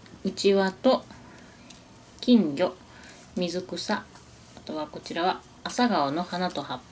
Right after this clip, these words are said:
ぱ、えー、これは小さな丸と内輪の線を入れるのに直線を描いています。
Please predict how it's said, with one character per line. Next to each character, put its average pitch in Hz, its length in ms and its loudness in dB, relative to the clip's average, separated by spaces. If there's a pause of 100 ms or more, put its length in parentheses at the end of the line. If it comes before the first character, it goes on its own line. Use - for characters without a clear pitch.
(100)
ぱ、 170 180 -2 (1000)
え 156 180 -6
ー、 - 80 -12
こ 180 120 -4
れ 170 160 -2
は 214 220 0 (340)
小 240 140 2
さ 185 140 -2
な 143 100 -4
丸 143 260 -6
と 240 320 0 (840)
内 220 240 0
輪 233 140 6
の 240 200 6 (1300)
線 247 320 4
を 160 60 2
入 147 180 0
れ 151 40 0
る 147 80 0
の 139 80 -2
に 185 200 -4 (100)
直 202 120 -2
線 190 340 0
を 208 40 -2
描 190 140 -2
い 147 60 -4
て 143 100 -10
い 139 80 -4
ま 220 160 6
す。 - 160 -6